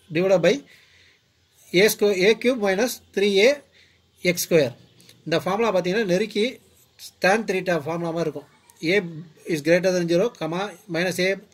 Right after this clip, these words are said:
by root three less than X less than A by root three. இந்த ஃபார்முலாவுக்கும் இதுக்கும் நெருக்கி ஒத்-, ஒரே மாதிரி இருக்கும் பாருங்க ஃபார்முலாவை. இதுல ஒரே ஒரு சின்ன இது பண்ணிட்டோம்னா இந்த ஃபார்முலா அப்படியே வந்துரும். ஒண்ணும் இல்ல,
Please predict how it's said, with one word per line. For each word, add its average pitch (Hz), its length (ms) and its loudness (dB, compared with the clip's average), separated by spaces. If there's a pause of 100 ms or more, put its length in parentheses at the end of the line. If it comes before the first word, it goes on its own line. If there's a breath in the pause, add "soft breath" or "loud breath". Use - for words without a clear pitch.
(140)
by 170 160 2
root 160 180 -4
three 202 160 0 (220)
less 151 200 -2
than 180 140 0 (200)
X - 20 -10 (220)
less 151 220 -2
than 202 120 -2 (640 soft breath)
A 180 220 2
by 170 160 6
root 143 120 -4
three. 127 140 -6 (540 soft breath)
இந்த 160 140 -2
ஃபார்முலாவுக்கும் 196 480 2
இதுக்கும் 190 280 -2
நெருக்கி 196 280 0
ஒத்-, 175 160 -8 (500)
ஒரே 185 140 2 (100)
மாதிரி 170 160 2
இருக்கும் 139 240 -2
பாருங்க 135 260 0
ஃபார்முலாவை. 139 340 -2 (1040 loud breath)
இதுல 170 240 6
ஒரே 190 180 6
ஒரு 180 140 4
சின்ன 202 200 2
இது 185 120 2
பண்ணிட்டோம்னா 202 300 0
இந்த 175 140 2
ஃபார்முலா 180 260 2
அப்படியே 165 240 2
வந்துரும். 135 240 -4 (300)
ஒண்ணும் 208 180 0
இல்ல, 208 80 2